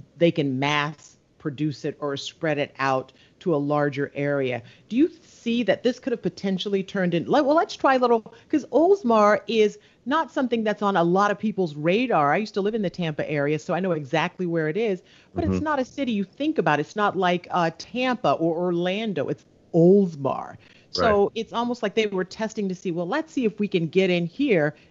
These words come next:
Speaker 1: and then maybe we can, now we can try maybe Tampa or something like that. Is that a concern?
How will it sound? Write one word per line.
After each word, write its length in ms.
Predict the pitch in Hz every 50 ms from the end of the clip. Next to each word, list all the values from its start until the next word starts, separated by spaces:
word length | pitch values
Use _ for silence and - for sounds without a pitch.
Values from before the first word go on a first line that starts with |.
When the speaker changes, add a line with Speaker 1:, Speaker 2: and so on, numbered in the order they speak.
| - 190
Speaker 1:
and 120 | 185 180
then 320 | 185 185 180 175 170 165
maybe 640 | 160 185 202 247 254 233 165 156 151 143 139 139 135 - _ _ _ -
we 140 | - 170 170
can, 360 | 156 - 170 156 151 156 - - _ _ _ - - - 147
now 380 | 147 147 143 143 143 143 147 156
we 120 | 156 190
can 160 | 175 185 180 170
try 480 | - - 196 196 254 294 285 220 170 -
maybe 320 | 156 151 147 143 123 135 131
Tampa 380 | - 143 143 123 127 117 131
or 140 | - - 131
something 360 | 131 - - 135 123 - 135
like 180 | 131 131 131 127
that. 140 | - 135 143
Is 100 | 156 -
that 140 | 226 254 302
a 40 |
concern? 460 | 320 - 392 381 - 381 370 381 403